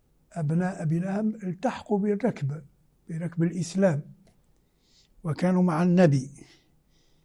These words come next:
فخرج أبو جرول فقتله علي عليه السلام، فانهزم المشركون وأقبل المسلمون، يعني بعد، رجعوا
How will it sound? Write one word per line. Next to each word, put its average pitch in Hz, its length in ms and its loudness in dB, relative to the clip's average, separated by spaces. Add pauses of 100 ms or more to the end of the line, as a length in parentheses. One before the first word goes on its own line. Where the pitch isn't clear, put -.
(140)
فخرج 190 640 8
أبو 175 680 2
جرول 214 440 4
فقتله 180 680 4
علي 156 360 2
عليه 151 180 -2
السلام، 208 420 2
فانهزم 170 580 4
المشركون 170 840 0
وأقبل 175 840 2
المسلمون، 151 640 -2
يعني 165 200 0
بعد، 160 440 2 (420)
رجعوا 151 480 4